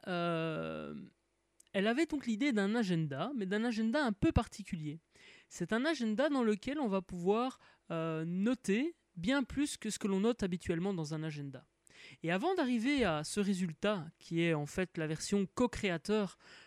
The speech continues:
euh, dont je fais partie, eh bien, euh, Florence a interrogé, euh, a interrogé des entrepreneurs qui étaient son public. Donc, elle s'adresse principalement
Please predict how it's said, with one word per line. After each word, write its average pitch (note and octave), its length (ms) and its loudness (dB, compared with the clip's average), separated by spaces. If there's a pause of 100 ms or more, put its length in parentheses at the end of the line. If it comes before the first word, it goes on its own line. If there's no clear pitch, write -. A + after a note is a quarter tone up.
(140)
euh, C#3+ 1400 -6
dont G3 220 4
je E3+ 120 0
fais E3+ 160 0
partie, C#4 460 -2 (360)
eh G#3+ 100 4
bien, D4+ 340 2 (420)
euh, E3+ 880 -4 (120)
Florence A#3+ 460 2
a B3+ 60 0
interrogé, A#3 760 2 (1120)
euh, D3+ 720 -6 (100)
a F3+ 120 -8
interrogé A3+ 500 0 (440)
des C4 200 2
entrepreneurs F#3 600 -2 (100)
qui F#3+ 180 -6
étaient A3 260 0
son G#3 240 -4
public. D3+ 380 -6
Donc, C#3+ 240 -12
elle E3 120 -8
s'adresse F3+ 440 -2
principalement F#3+ 640 -2